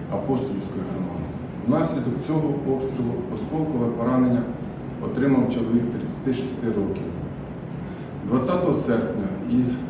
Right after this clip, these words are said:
Р С З В "Ураган" була обстріляна Апостолівська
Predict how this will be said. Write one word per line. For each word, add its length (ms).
Р 80
С 280
З 20
В 120
"Ураган" 520
була 180
обстріляна 500
Апостолівська 680